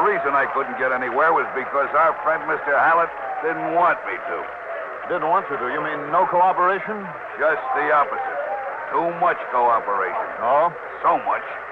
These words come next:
Speaker 1: I couldn't make a move without finding him underfoot, making like he was doing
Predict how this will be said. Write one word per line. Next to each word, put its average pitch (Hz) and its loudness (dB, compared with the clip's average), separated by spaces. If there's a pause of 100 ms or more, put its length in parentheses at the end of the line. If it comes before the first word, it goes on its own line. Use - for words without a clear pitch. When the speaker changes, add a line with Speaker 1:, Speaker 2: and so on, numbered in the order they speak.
Speaker 1:
I 135 0
couldn't 139 -4
make 139 -2
a 131 2
move 143 -2
without 139 2
finding 143 2
him 135 -2
underfoot, - -2 (480)
making 139 -2
like 135 2
he 139 -4
was 123 -4 (120)
doing 127 -2